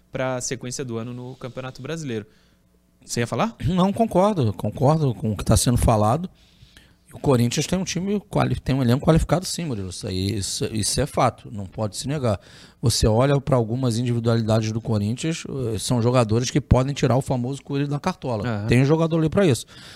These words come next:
Speaker 2: Agora, o Santos tem as preocupações dele pra quarta-feira, mas o Corinthians também tem uma baixa certa, que já é uma baixa algum, de algum tempo, que é um jogador que é imprescindível no Corinthians, que não é tão balada-, badalado assim, mas ele teve uma lesão de grau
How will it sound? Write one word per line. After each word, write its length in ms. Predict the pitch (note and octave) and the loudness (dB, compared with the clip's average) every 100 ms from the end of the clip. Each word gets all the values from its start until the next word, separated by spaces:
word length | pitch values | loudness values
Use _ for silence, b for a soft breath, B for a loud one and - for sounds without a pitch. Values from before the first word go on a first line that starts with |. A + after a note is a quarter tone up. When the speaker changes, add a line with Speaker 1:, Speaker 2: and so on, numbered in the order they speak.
| B B - | B B 2
Speaker 2:
Agora, 240 | B2 C3+ | 4 4
o 40 | |
Santos 380 | B2 - D#3+ - | 4 2 2 0
tem 180 | - D3+ | 4 6
as 120 | C#3+ | 6
preocupações 760 | - C3+ C3 C3 A2+ C#3 B2+ G#2 | 4 0 2 0 2 0 0 2
dele 220 | B2+ B2 | 2 4
pra 160 | B2+ | 0
quarta-feira, 720 | - A#2+ - A2 - D#3 D3 - B B B - | 0 -2 -2 -6 -2 0 0 -4 B B B 2
mas 200 | A#2 A#2 | 4 4
o 40 | |
Corinthians 380 | - B2 B2 - | 4 4 4 0
também 160 | D3 C3+ | 0 0
tem 160 | - | 0
uma 160 | D#3+ D#3+ | 2 2
baixa 380 | A2+ C3 C#3+ C#3 | 4 2 2 -2
certa, 540 | - - B2+ D3+ F3 | -2 -2 -2 -2 -6
que 160 | - C#3 | -8 -2
já 120 | A#2+ | 2
é 60 | B2 | 4
uma 120 | A#2+ | 4
baixa 240 | B2 A#2+ | 2 0
algum, 180 | A#2 A#2+ A2+ - | 0 -2 -4 -10
de 160 | B2 G#2+ | -4 0
algum 240 | A2+ C#3 | 2 0
tempo, 340 | C3 C3 D#3 - | 4 4 4 2
que 80 | D3+ | 0
é 40 | |
um 60 | B2 | 4
jogador 460 | C3+ A#2+ C3 D3 | 4 4 2 -2
que 80 | - | 0
é 60 | C3+ | 0
imprescindível 840 | D#3+ - F3+ F3+ F#3 C#3+ C#3 D3+ | 0 0 0 0 -6 -4 -4 -4
no 80 | D3 | -4
Corinthians, 600 | D3+ A#2+ B2+ E3 G#3 - B B B - | 0 2 2 0 -4 -4 B B B -2
que 100 | A2+ | 6
não 180 | C3 D3 | 6 6
é 60 | |
tão 240 | - C#3+ C#3 | 4 0 2
balada-, 480 | C3 C3 B2 B2 | 2 2 2 0
badalado 500 | A#2 B2 B2 A#2+ B2+ | 2 2 4 4 4
assim, 220 | A#2+ - C#3+ | 2 2 0
mas 180 | C#3+ | 2
ele 100 | C3+ | 0
teve 180 | C3 C3+ | 0 -2
uma 140 | C3 B2+ | -2 -2
lesão 280 | A#2+ A2+ B2 | 0 0 -2
de 80 | |
grau 320 | A#2 A#2 B2+ | 0 0 0